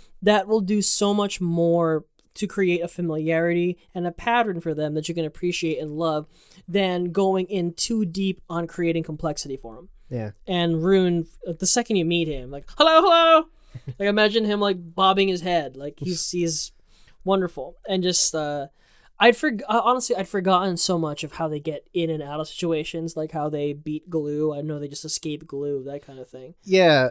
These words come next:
Speaker 2: it, it's almost one, like, for example, at the end when, like, um, when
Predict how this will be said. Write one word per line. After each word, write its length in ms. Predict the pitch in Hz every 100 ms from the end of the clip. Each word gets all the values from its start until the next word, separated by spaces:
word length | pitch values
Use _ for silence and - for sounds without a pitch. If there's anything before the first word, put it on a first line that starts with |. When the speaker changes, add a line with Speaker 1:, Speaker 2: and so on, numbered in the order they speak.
| -
Speaker 2:
it, 200 | 185 180
it's 140 | 190
almost 260 | 208 233 -
one, 160 | 202 180
like, 260 | 190 - 156
for 80 | 185
example, 360 | 160 170 165
at 120 | 151 143
the 160 | 131
end 340 | 123 123 113 110
when, 300 | 113 110 107
like, 240 | 107 104
um, 340 | 107 98 95 - -
when 240 | 113 110